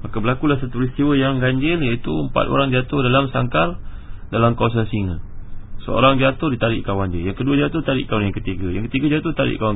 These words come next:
keempat. Yang keempat jatuh, tak sempat tarik tangan sesiapa. Empat orang mati sekaligus. Hikmahnya, Zainal Ali buat keputusan di atas musibah yang berlaku tu, tuan-tuan. Ini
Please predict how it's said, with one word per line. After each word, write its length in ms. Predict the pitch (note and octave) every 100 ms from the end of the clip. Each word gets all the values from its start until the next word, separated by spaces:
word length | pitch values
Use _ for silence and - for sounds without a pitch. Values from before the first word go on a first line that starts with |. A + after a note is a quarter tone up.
| F#2+
keempat. 320 | G2 D#3 E3
Yang 240 | A#2+ A#2+
keempat 320 | - C3 D#3+
jatuh, 400 | - C#3 C3 G3 -
tak 240 | - G2 -
sempat 320 | A#2 A2+ -
tarik 160 | A2 G2+
tangan 240 | G#2 G2 G#2
sesiapa. 320 | G2+ F2+ -
Empat 400 | G2+ F#2+ A#2+ A#2
orang 320 | D3 D3 B2+
mati 320 | B2+ B2 A2
sekaligus. 480 | G2+ G2 F#2+ F2 F#2+ - - - - - - - - - - - - - - - - -
Hikmahnya, 720 | G#2+ - A#2+ A#2+ B2+ D#3+ G#2+
Zainal 240 | G#2+ G#2+
Ali 160 | G#2+ G#2+
buat 160 | G2 -
keputusan 640 | F#2+ F#2+ G2+ G#2+ A2 G2+
di 60 | G2
atas 340 | - C#3 E3 - -
musibah 480 | G#2 - G#2+ G2+
yang 80 | G2
berlaku 400 | F#2 F#2+ - F#2+
tu, 80 | F#2 F#2
tuan-tuan. 400 | F2+ F2+ G2+ F#2+
Ini 80 | F#2